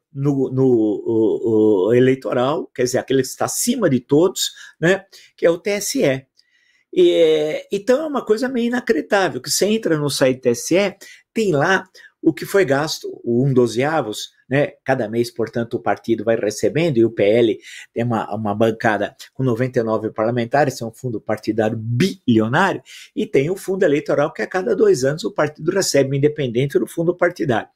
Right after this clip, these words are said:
Então, são recursos públicos numa, numa ação pública em que a estrela é alguém condenado,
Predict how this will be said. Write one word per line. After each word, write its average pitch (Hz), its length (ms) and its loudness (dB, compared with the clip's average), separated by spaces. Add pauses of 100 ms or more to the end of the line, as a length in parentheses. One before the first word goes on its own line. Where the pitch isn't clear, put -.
(360)
Então, 254 300 2
são 269 180 0
recursos 190 600 -2
públicos 214 580 -2
numa, 185 240 -4 (160)
numa 156 240 0
ação 147 300 0
pública 262 580 0 (420)
em 214 160 4
que 214 160 0
a 208 80 2
estrela 220 760 0
é 202 60 2
alguém 226 460 -2
condenado, 277 840 0